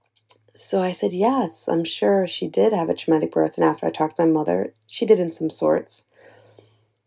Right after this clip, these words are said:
And she said to me, she said, You know, when you're in your mother's womb, you're carrying your grandmother's D N A and then your mother's D N A and whatever she was dealing with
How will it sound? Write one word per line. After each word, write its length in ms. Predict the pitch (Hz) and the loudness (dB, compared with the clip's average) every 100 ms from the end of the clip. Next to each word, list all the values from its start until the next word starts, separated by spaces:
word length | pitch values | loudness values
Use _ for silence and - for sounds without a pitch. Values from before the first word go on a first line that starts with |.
| _ _ - - - | _ _ -20 -10 -6
And 140 | 170 | -2
she 100 | 196 | 0
said 300 | 170 214 220 | 2 2 2
to 100 | - | 0
me, 100 | 180 | 0
she 180 | 170 175 | 0 -6
said, 300 | - 160 165 | -2 -2 -2
You 120 | - | -4
know, 360 | 175 165 160 - _ _ _ _ _ _ _ _ _ _ _ | 0 2 2 -2 _ _ _ _ _ _ _ _ _ _ _
when 340 | 180 180 180 | -4 0 0
you're 240 | 180 180 - | 2 0 0
in 540 | 196 208 208 180 175 - | 0 4 4 2 -2 -4
your 140 | 175 175 | -2 0
mother's 440 | 175 175 165 - | 2 2 0 0
womb, 500 | 180 196 170 165 175 _ _ _ _ _ _ _ _ _ | 2 4 4 0 -6 _ _ _ _ _ _ _ _ _
you're 120 | 190 170 | -4 -4
carrying 600 | - 202 196 190 185 175 | 0 2 4 4 2 2
your 120 | 160 | 0
grandmother's 920 | - 165 170 170 208 214 - - - _ _ _ _ _ _ _ _ _ _ _ - | 0 0 0 -2 -2 -4 -10 -18 -20 _ _ _ _ _ _ _ _ _ _ _ -12
D 160 | - 220 | 2 4
N 100 | 214 | 4
A 200 | 208 214 | 2 0
and 100 | 175 | 0
then 120 | 170 | 0
your 100 | 170 | 2
mother's 460 | 165 185 185 175 - | 4 4 2 0 2
D 80 | |
N 60 | 160 | 4
A 140 | 156 | 6
and 120 | 156 160 | 4 4
whatever 360 | 175 208 226 | 4 4 4
she 200 | 208 185 | 0 0
was 200 | 165 165 | -2 -2
dealing 300 | - 180 196 | 2 2 2
with 220 | 170 151 | 0 -2